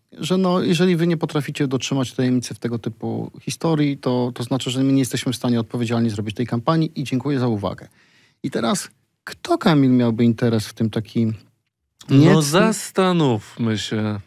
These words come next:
Speaker 2: Hmm, kto może być takim, ja rozumiem, jakiś potencjalny inny kandydat.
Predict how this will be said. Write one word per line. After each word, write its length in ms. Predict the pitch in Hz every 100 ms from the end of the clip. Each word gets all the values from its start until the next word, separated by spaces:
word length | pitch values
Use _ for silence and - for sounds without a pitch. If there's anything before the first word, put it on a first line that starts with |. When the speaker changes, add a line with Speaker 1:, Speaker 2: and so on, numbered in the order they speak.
| -
Speaker 2:
Hmm, 760 | 240 214 185 156 131 117 107 101 - - -
kto 360 | - - 381
może 280 | 359 277 226
być 180 | 185 -
takim, 500 | 175 - 165 151 147 - - - - _
ja 180 | 120 120
rozumiem, 380 | 135 131 120 131
jakiś 280 | 120 - -
potencjalny 680 | 131 117 120 - 117 110 123
inny 320 | 180 233 165
kandydat. 720 | 123 110 107 107 104 -